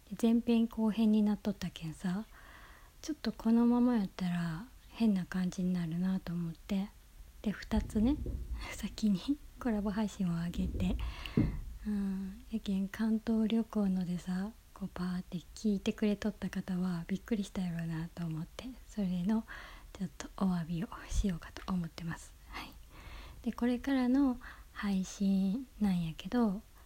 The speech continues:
まずはね、中途半端な感じやけど、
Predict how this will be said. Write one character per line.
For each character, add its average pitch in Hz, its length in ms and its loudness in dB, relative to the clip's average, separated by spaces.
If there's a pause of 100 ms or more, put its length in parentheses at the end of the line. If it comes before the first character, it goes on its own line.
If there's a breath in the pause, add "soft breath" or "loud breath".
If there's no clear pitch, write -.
(760 loud breath)
ま 262 160 6
ず 240 180 -2
は 185 260 2
ね、 196 280 0 (280)
中 240 160 2
途 233 120 -2
半 220 180 2
端 208 160 0
な 175 100 0
感 185 220 0
じ 175 140 -4
や 170 80 -2
け - 100 -8
ど、 233 220 0